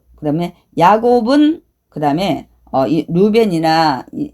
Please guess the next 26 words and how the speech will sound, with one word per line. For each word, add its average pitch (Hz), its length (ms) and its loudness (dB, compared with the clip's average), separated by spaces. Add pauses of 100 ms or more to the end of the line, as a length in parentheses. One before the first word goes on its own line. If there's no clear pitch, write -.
(120)
시몬이나 196 600 -4
레위 175 500 -2
얘기를 143 420 0
안 139 120 -4
하고 208 360 -4
곧바로 175 440 0 (320)
유다와 170 720 0 (300)
그의 196 340 -2
형제들을 262 800 -2
낳고 135 680 -8 (120)
라고 147 220 -6
말씀하고, 165 480 0
어, 139 340 -2
있습니다. 147 560 -4 (280)
그래서 202 540 0
이제 156 360 -4 (180)
이 202 260 -10
마태복음 208 600 0
일 185 160 -4
장 175 240 -4
삼 254 220 -2
절에 180 280 -4 (160)
그 254 200 0
유다는 262 920 2 (340)
다말에게서 277 1200 0 (240)
베데스와 190 800 -2